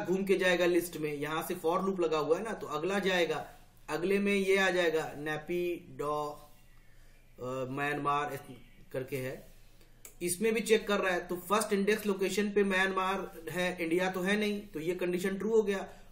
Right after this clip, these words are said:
और second index location पे इसका distance पैंतीस सौ से कम है, तो ये वाला value push कर देगा टी वन,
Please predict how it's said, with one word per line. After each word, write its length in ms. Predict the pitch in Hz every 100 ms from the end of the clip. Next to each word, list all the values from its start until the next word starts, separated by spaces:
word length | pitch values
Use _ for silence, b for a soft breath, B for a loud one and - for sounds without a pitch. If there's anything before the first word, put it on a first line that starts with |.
| -
और 60 | 156
second 340 | 175 175 208
index 340 | 202 196 196 202
location 400 | 180 180 202 202
पे 120 | 190
इसका 240 | 175 196
distance 440 | 175 165 - 208 202
पैंतीस 420 | 165 156 196 190
सौ 120 | 185
से 420 | 185 220 262 - B B B - - - - -
कम 220 | 196 143
है, 160 | 98 - - -
तो 60 | 156
ये 160 | 180 220
वाला 220 | 208 214
value 300 | 196 185 233
push 280 | - 233 -
कर 180 | 160
देगा 300 | 131 123 113
टी 300 | 117 - 180
वन, 360 | 175 214 254 -